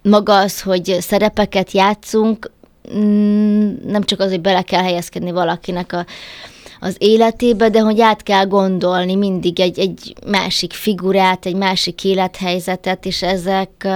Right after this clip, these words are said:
ez az ezekkel való játszás, az azt szerintem önmagában hordozza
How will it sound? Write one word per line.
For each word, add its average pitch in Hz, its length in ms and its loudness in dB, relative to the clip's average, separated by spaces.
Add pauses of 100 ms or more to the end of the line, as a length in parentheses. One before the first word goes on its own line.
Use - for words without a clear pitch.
(120)
ez 190 180 -4
az 202 100 2
ezekkel 196 440 0
való 180 240 -2
játszás, 208 600 -4
az 185 220 -10 (560)
azt 190 160 -8
szerintem 185 280 -4
önmagában 175 600 2
hordozza 170 760 -2